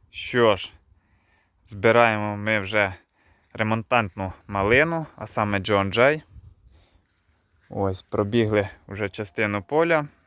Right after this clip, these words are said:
І ось такий у нас врожай. Ось можете бачити, ягода гарна, крупна. Але специфічна, як для Джон Джея, дуже,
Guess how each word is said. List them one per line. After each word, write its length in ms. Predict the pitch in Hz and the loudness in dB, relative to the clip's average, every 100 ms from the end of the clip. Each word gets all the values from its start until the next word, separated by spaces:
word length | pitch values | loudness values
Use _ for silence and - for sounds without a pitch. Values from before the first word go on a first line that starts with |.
| _ _ _ _ _ _ _ _ - - | _ _ _ _ _ _ _ _ -20 -8
І 140 | 104 | -2
ось 180 | 123 123 | 0 0
такий 440 | - 98 117 127 110 - _ - | -4 -4 -2 -2 -4 -16 _ -4
у 40 | |
нас 220 | 104 117 120 | -2 0 2
врожай. 520 | 113 95 98 92 87 - - _ - - - - - _ _ _ _ | 2 4 2 2 0 -12 -20 _ -20 -20 -20 -20 -20 _ _ _ _
Ось 200 | - 92 | -16 -8
можете 420 | 101 98 92 95 92 | -2 -2 -2 -6 -4
бачити, 540 | 92 92 - - 92 - - _ _ _ _ - - _ - - - | 0 0 -2 -8 -14 -16 -20 _ _ _ _ -20 -20 _ -20 -20 0
ягода 480 | 107 101 101 98 92 | 4 4 2 0 2
гарна, 400 | 104 104 95 92 | 2 0 -4 -8
крупна. 520 | - 139 151 190 185 - _ _ _ _ _ _ _ _ _ _ _ _ _ _ _ _ _ _ _ _ _ | -6 -6 -6 -8 -10 -12 _ _ _ _ _ _ _ _ _ _ _ _ _ _ _ _ _ _ _ _ _
Але 400 | 98 107 139 143 | -6 -2 -2 -4
специфічна, 720 | - 110 123 110 135 - 123 | -10 -14 -12 -10 -10 -6 -6
як 100 | 107 | -2
для 140 | 110 | -2
Джон 280 | 101 110 107 | -2 -2 -2
Джея, 280 | 117 131 113 | 0 0 -2
дуже, 400 | 98 104 123 | -6 -10 -10